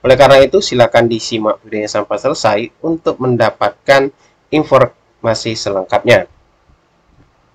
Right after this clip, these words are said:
Baik, langsung saja Bapak Ibu terkait dengan informasi yang akan kami sampaikan di video ini berkaitan dengan paparan disampaikan oleh Kemenpan R B,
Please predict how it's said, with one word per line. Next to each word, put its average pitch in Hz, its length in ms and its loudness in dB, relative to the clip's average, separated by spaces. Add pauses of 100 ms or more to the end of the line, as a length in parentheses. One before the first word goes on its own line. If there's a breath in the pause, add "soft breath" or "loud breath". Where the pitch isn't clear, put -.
(140)
Baik, 175 400 4
langsung 147 480 4
saja 160 800 8
Bapak 127 320 4
Ibu 135 240 -4
terkait 127 560 2
dengan 143 560 8 (480)
informasi 135 640 4
yang 135 80 0
akan 135 80 4
kami 127 160 2
sampaikan 123 720 2
di 123 160 -2
video 117 400 -2
ini 110 320 0
berkaitan 127 880 2
dengan 117 480 2
paparan 135 560 2
disampaikan 117 800 0
oleh 113 160 0
Kemenpan 107 640 -6
R 104 240 -4
B, 135 320 0